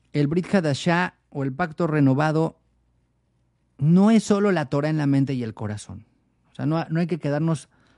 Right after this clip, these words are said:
solo con la idea de Jeremías treinta y uno, treinta y uno. Es cierto que eso es parte del nuevo pacto o del pacto renovado. Y tampoco es solo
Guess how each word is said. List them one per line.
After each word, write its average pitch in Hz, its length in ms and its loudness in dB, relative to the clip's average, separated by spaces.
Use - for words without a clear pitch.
solo 185 420 2
con 151 160 0
la 139 60 2
idea 139 180 0
de 147 100 -2
Jeremías 123 500 0
treinta 120 340 -2
y 110 80 -4
uno, 127 240 2
treinta 104 340 -4
y 101 80 -6
uno. 98 240 -8
Es 151 180 -4
cierto 165 440 -4
que - 180 -10
eso 151 220 -2
es 156 100 -4
parte 175 560 -2
del 120 260 -2
nuevo 117 260 0
pacto 143 360 -6
o 123 140 0
del 120 140 -2
pacto 131 340 -8
renovado. 113 400 -10
Y 180 140 2
tampoco 208 640 -2
es 202 140 -4
solo 185 560 -2